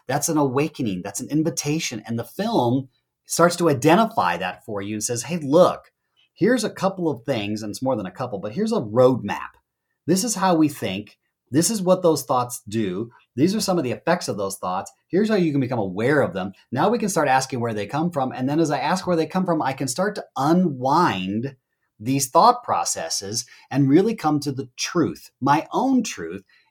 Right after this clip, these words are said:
And most importantly, then change how you believe, because I'm a firm believer. I'm not a mindset guy, uh, even though I'm trained exclusively in mindset, and that's where all my background is.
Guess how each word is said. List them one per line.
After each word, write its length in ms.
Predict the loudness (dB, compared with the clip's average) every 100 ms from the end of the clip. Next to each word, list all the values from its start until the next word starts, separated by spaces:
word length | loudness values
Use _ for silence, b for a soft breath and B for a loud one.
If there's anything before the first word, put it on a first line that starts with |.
| _ 0
And 140 | 6
most 260 | 8 6 4
importantly, 680 | 2 2 2 0 -4 -6 -10 _ _ _
then 480 | -4 0 4 2 2
change 1040 | -2 -4 -4 -6 -2 2 4 4 2 -2 -10 _ _
how 200 | -2 0
you 200 | 2 0
believe, 560 | 0 0 0 0 -2 -2
because 300 | -4 -4 -6 B -2
I'm 100 | 0
a 100 | 2
firm 220 | 4 4
believer. 560 | 4 2 2 0 -2 B B 4
I'm 160 | 6
not 180 | 8 8
a 40 | 8
mindset 640 | 6 6 4 2 -2 0
guy, 380 | -2 0 -4 -6
uh, 200 | -12 -10
even 200 | -4 -2
though 80 | -2
I'm 160 | -4 -4
trained 320 | -2 0 0
exclusively 1040 | -4 -14 -12 -4 -2 -2 -4 -6 -6 -8
in 120 | -8
mindset, 500 | -8 -8 -8 -8 -8 -12
and 240 | -16 -12
that's 180 | -14 -10
where 100 | -8
all 60 | -8
my 120 | -6
background 440 | -6 -8 -12 -12
is. 200 | -12 -14